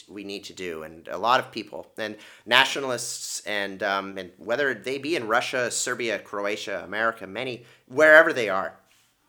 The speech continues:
often forget this, or they say that it is their duty to hurt someone of another, of another faith or another religion or another nationality because they're not us. But that's, that's what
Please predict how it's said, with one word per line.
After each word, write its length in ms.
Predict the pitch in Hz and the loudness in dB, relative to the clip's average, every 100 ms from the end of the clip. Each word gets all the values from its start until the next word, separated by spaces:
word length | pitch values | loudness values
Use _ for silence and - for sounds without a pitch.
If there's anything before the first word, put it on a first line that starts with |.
| - | 2
often 280 | 131 - 165 | 2 2 -4
forget 420 | - 113 135 - | -6 -4 -4 -6
this, 260 | - - - | -12 -10 -2
or 320 | 127 139 135 | 2 2 2
they 240 | 123 123 | 0 -2
say 260 | 123 127 123 | -2 -2 0
that 240 | 117 - | 0 0
it 140 | 113 104 | -4 -6
is 180 | 101 | -8
their 220 | 101 131 120 | -2 0 -2
duty 500 | 113 156 - - - - - _ _ | -4 -6 -6 -10 -18 -20 -20 _ _
to 640 | - 120 113 110 110 107 101 _ _ - 143 | -6 -4 -2 -2 -4 -6 -10 _ _ -4 0
hurt 220 | 135 - | 0 0
someone 400 | 127 113 101 98 | -4 -2 -2 -4
of 180 | 90 95 | -6 -6
another, 500 | 98 98 92 90 - | -6 -4 -4 -6 -10
of 140 | 87 90 | -12 -10
another 240 | 87 85 | -10 -10
faith 380 | - 107 101 - | -8 -6 -6 -8
or 120 | 80 | -12
another 280 | 85 87 87 | -12 -12 -12
religion 400 | 82 87 87 73 _ _ _ _ _ _ _ - 110 | -12 -14 -14 -18 _ _ _ _ _ _ _ -14 -6
or 220 | 98 95 | -2 0
another 360 | 95 104 117 101 | -2 -2 -2 2
nationality 720 | 107 - 98 92 98 95 - - - - | 2 2 0 0 0 -2 -8 -16 -20 -10
because 400 | 123 - 131 123 | -8 4 4 6
they're 160 | 123 117 | 2 2
not 280 | 117 110 127 | 4 2 0
us. 480 | - - - - _ _ _ _ _ - | -2 -2 -4 -6 _ _ _ _ _ -8
But 140 | 117 | 4
that's, 460 | 131 127 - - - | 6 4 0 -6 0
that's 280 | 127 - | 2 2
what 280 | 160 160 - | -2 -6 -6